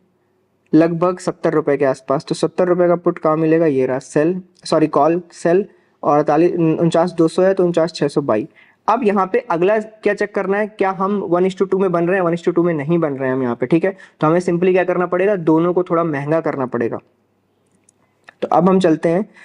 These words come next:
कि पहले पुट को ऊपर खींचते हैं। तो यहाँ पे हमने पुट कहाँ गया, पुट को हटा दिया, पुट जो लिया था ये मैंने हटाया, ये हटाया, और मैं पुट को इसकी जगह क्या कर रहा हूँ, महंगा पुट लेके आ रहा हूँ, जो कि अभी अड़सठ रुपए का था। अब हम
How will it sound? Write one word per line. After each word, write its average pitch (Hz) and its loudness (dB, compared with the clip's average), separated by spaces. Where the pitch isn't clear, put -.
कि 202 4
पहले 185 2
पुट 180 -2
को 190 0
ऊपर 180 2
खींचते 170 -4
हैं। 185 -6
तो 156 2
यहाँ 143 0
पे 151 4
हमने 160 0
पुट 170 -2
कहाँ 131 2
गया, 151 2
पुट 160 -4
को - 0
हटा 123 -2
दिया, 107 -6
पुट 160 0
जो 160 4
लिया 147 6
था 196 0
ये 151 6
मैंने 156 4
हटाया, 151 2
ये 160 4
हटाया, 131 -4
और 160 0
मैं 170 4
पुट 196 0
को 214 0
इसकी 196 0
जगह 190 2
क्या 180 -2
कर 170 -2
रहा 165 0
हूँ, 214 -2
महंगा 170 2
पुट 175 -2
लेके 147 2
आ 139 2
रहा 147 0
हूँ, 160 -2
जो 165 2
कि 175 0
अभी 165 2
अड़सठ 160 0
रुपए 160 0
का 151 0
था। 175 -2
अब 180 2
हम 208 0